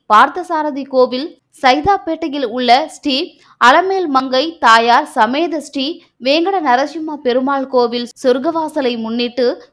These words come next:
கோவில் நிர்வாகம் சிறப்பு ஏற்பாடு செய்யப்பட்டது. நானூறு ஆண்டுகள் பழமை வாய்ந்த கோயில் என்று அஜித் ஸ்ரீரஸ்டர் கைங்கரியபரர் கோவிலின் சிறப்பை பற்றி கூறினார்.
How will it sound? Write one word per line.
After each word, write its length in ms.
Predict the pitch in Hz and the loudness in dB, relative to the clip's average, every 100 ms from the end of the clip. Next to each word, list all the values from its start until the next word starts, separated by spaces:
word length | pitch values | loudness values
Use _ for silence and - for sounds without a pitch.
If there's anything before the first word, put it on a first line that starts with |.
| _ | _
கோவில் 440 | 294 339 392 381 | 0 0 0 -4
நிர்வாகம் 540 | 294 277 254 233 262 359 | -4 4 4 4 0 -6
சிறப்பு 460 | 262 277 320 330 | -4 -2 -2 -6
ஏற்பாடு 500 | 226 233 240 208 202 | -4 -4 -2 -2 -4
செய்யப்பட்டது. 720 | 254 262 165 165 175 220 160 - _ _ _ | -8 -10 -8 -8 -6 -6 -8 -16 _ _ _
நானூறு 500 | 226 220 233 262 254 | -4 2 2 0 0
ஆண்டுகள் 600 | 202 226 269 294 269 359 - | 2 2 0 -2 -4 -4 0
பழமை 440 | 247 320 403 392 | 0 0 -4 -8
வாய்ந்த 400 | 311 277 269 262 | -4 -4 -4 -6
கோயில் 420 | 262 254 262 254 | -2 -2 -2 -4
என்று 560 | 208 233 226 247 277 - _ - | -6 -6 -4 -4 -4 -8 _ 0
அஜித் 420 | 233 240 370 - | 2 0 -6 -10
ஸ்ரீரஸ்டர் 600 | - 302 285 269 277 277 359 - - 277 | -6 -4 -2 -4 -2 -2 -4 -10 0 2
கைங்கரியபரர் 840 | 330 392 415 330 277 233 240 254 349 | 2 0 -4 -4 0 2 4 2 -2
கோவிலின் 480 | 269 277 277 285 254 | -2 0 0 -4 -4
சிறப்பை 420 | 240 277 285 453 | -2 -2 -2 -6
பற்றி 340 | 392 269 269 185 | -8 -10 -10 -10
கூறினார். 600 | 180 196 233 185 - | -8 -8 -4 -4 -4